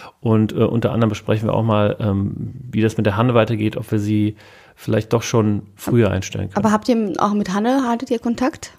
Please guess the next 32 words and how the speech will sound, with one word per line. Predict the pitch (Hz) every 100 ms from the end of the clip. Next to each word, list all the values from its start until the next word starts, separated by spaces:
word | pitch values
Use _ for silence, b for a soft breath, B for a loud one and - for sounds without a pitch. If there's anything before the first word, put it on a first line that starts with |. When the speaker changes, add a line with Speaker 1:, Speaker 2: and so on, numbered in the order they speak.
| -
Speaker 1:
Ja, | 113
ja, | 123 113
klar. | - 101
Speaker 2:
Ja, | 190
Speaker 1:
Also | - 104
die | 107
Speaker 2:
okay. |
Speaker 1:
war | 107
jetzt | 107 -
auch | 107
letzte | 110 -
Woche | 113 110
in |
einem | 104
Scrum | 101 110 127
Master | 127 -
Speaker 2:
Ah, | 110
ja. |
Speaker 1:
Kurs | 127 -
von | 123
Speaker 2:
Mhm. | 117
Speaker 1:
uns. | 123 - B B B B _
Ähm, | 107 101 101
die | 95 113
macht, | 104 -
äh, | - 110 98
von | 110
sich | 117 -
aus | 120 120 113
eine | 101
Weiterbildung | 104 120 110 117 113 110
zum | - 101